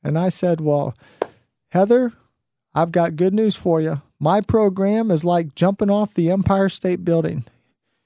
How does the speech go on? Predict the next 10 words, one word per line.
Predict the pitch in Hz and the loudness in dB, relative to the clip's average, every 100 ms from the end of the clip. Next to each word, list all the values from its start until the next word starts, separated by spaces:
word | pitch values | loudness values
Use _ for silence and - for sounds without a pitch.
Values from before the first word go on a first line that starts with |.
| _ - | _ 0
You | 185 | 2
don't | 226 196 | 4 2
have | 127 196 208 - | 0 -2 -2 -2
to | |
believe | 160 165 160 147 | 0 0 2 0
you're | 180 | -2
gonna | 190 175 | 0 2
hit | 160 202 | 2 0
the | 170 | -2
ground. | 156 180 220 254 247 | 0 0 0 -2 -4